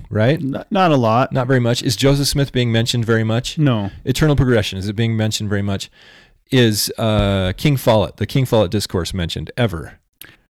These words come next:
Speaker 1: Was I the last person to read that in church?
Speaker 2: <laughs> Elder Bednar quoted it a couple conferences ago, but it was
Speaker 1: Really?
Speaker 2: kinda funny. He, he was like, "In his sermon known as the King Follett Discourse, Joseph Smith said"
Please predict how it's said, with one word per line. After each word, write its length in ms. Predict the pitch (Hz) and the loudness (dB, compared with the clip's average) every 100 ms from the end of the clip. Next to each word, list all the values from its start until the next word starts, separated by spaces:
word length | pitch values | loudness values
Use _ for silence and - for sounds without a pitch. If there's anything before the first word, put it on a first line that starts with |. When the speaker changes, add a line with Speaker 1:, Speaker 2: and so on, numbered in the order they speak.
| - | -2
Speaker 1:
Was 160 | 131 135 | 2 4
I 100 | 151 | 4
the 100 | 160 | 4
last 280 | 143 147 | 4 2
person 280 | - 147 135 | 0 0 0
to 80 | 127 | 0
read 280 | 117 131 117 | 2 0 2
that 400 | 120 123 - - _ _ - - | 2 0 -2 -12 _ _ -14 -2
in 180 | 131 127 | 0 2
church? 480 | - 127 - - - 160 - - | 2 0 0 -6 -2 -2 -2 -10
Speaker 2:
<laughs> 340 | - - - | -4 0 2
Elder 320 | 151 175 196 185 | 2 2 2 2
Bednar 640 | 151 165 165 151 135 127 | 2 2 2 2 2 0
quoted 400 | - 139 135 131 | 0 2 2 2
it 100 | 123 | 0
a 60 | 113 | -2
couple 300 | - 135 127 | -4 -4 -4
conferences 640 | - 113 - 139 - 135 | -6 -6 -4 -6 -4 -4
ago, 200 | 139 147 | 0 0
but 80 | 151 220 | 4 4
it 20 | |
was 40 | 196 | 4
Speaker 1:
Really? 20 | |
Speaker 2:
kinda 240 | - 170 147 | 2 2 2
funny. 380 | - 147 127 | 2 2 2
He, 280 | 104 139 127 | 2 2 2
he 140 | 123 147 | 2 0
was 120 | 131 | 0
like, 180 | 110 - | -4 -4
"In 280 | 214 226 202 | 0 2 2
his 220 | 180 143 | 0 -2
sermon 360 | - 202 196 156 | -4 -2 0 0
known 300 | 147 147 135 | 2 2 2
as 180 | 117 - | 0 -4
the 100 | 107 | -10
King 320 | - 165 151 | -4 -2 -2
Follett 340 | - 147 135 | -2 -4 -4
Discourse, 500 | 120 120 - 98 113 | -6 -8 -8 -10 -10
Joseph 320 | - 175 170 151 | -6 -4 -4 -4
Smith 300 | - 165 156 | -2 -2 -2
said" 500 | - 117 113 113 | -6 -6 -4 -4